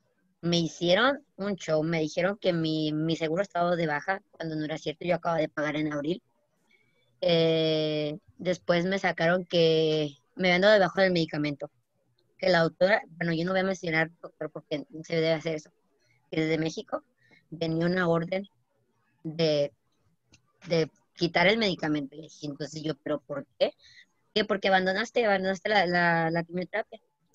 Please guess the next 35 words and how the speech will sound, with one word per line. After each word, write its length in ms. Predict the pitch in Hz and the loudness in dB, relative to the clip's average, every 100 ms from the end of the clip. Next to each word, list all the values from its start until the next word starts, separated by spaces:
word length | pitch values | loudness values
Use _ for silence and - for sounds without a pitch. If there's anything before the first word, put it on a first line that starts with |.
| _ - | _ -2
Bueno, 160 | 208 190 | 2 4
la, 200 | 180 175 | 4 2
la 340 | 190 185 185 | 2 4 4
de 100 | 175 | 2
reemplazo 380 | 190 190 190 202 | 0 0 0 -6
simpático, 400 | 190 190 175 - | -8 -14 -12 -10
perdón". 320 | 175 165 160 - _ _ _ _ _ - | -6 -4 -4 -6 _ _ _ _ _ -4
Y 120 | 156 | -4
dije, 180 | 147 165 | -4 -6
"Pero, 300 | - 160 151 - _ _ _ - | -4 -2 -2 -6 _ _ _ -6
o 100 | 190 | -2
sea, 280 | 208 226 214 - - - _ _ - _ - | 4 4 2 -2 -20 -20 _ _ -20 _ -6
ya". 220 | 202 170 - _ - - - | -2 0 -2 _ -20 -20 -2
Y 60 | 214 | 2
después, 420 | 220 - _ 269 254 | 4 2 _ 4 6
ya 280 | 247 240 | 6 8
después 480 | 247 247 - 220 240 | 6 4 2 2 4
me, 200 | 226 214 | 4 2
ya 140 | 180 196 | 2 4
me 100 | 214 | 4
lo 80 | |
reanudaron. 600 | 214 220 233 226 240 277 _ _ _ _ - - _ - | 4 4 4 4 4 0 _ _ _ _ -20 -20 _ 2
Pero 180 | 233 233 | 4 6
pues 180 | 233 214 | 4 4
yo 120 | 226 | 4
digo, 300 | 226 208 180 | 4 2 2
terapia 480 | - 208 208 269 277 | 2 4 4 6 4
en 100 | 254 | 6
casa, 320 | 233 202 175 | 4 4 0
o 40 | |
sea, 200 | 151 170 | 2 0
sería 520 | 165 190 175 190 247 | 4 4 6 6 6
muy 380 | 285 226 214 214 | 6 4 2 0
padre 540 | 190 - 202 233 196 - - 185 | 2 2 4 4 4 0 0 2
no, 100 | 185 | 2